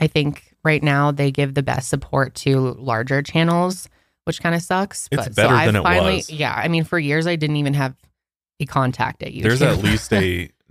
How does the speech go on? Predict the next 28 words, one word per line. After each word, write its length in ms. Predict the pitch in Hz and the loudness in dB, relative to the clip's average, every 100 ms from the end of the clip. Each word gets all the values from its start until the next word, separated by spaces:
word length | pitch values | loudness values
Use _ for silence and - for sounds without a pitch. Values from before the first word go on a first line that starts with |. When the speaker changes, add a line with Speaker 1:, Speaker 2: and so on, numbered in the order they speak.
| _ _ _ _ _ | _ _ _ _ _
Speaker 2:
as 140 | 98 98 | -4 2
long 180 | 101 123 | 2 4
as 100 | 131 | 4
you're 120 | 127 | 4
a 40 | |
YouTube 400 | 98 95 107 98 | 4 2 0 -2
partner, 440 | - 82 78 95 98 | 0 -2 2 2 2
which 300 | 92 - - | 2 -2 -6
most 340 | 92 92 - | 0 0 -2
channels 600 | - 85 85 85 85 - _ _ _ _ _ - | -4 -4 -2 -4 -4 -10 _ _ _ _ _ 0
that 160 | 90 - | 0 2
have, 400 | 85 85 85 - | 2 2 2 -2
you 120 | 101 | 0
know, 100 | 85 | 2
a 40 | 78 | 0
few 160 | - | 0
thousand 340 | 90 82 85 82 | 2 2 2 -8
subscribers 640 | - - 87 85 87 87 | -16 -2 2 2 2 -2
or 60 | 85 | -2
more 520 | 85 90 82 85 87 _ _ _ | 2 2 4 2 -2 _ _ _
have 400 | - 85 82 87 | -4 0 0 0
a, 120 | 80 - | -2 0
are 160 | 85 | 0
a 80 | 82 | 0
partner 360 | - - 87 92 | -2 -2 0 -2
status, 520 | - 82 82 - - _ _ _ _ - | -2 -2 -2 -6 -10 _ _ _ _ 2
you 180 | 95 | 2
can 500 | 92 92 80 80 82 | 4 0 0 -2 -8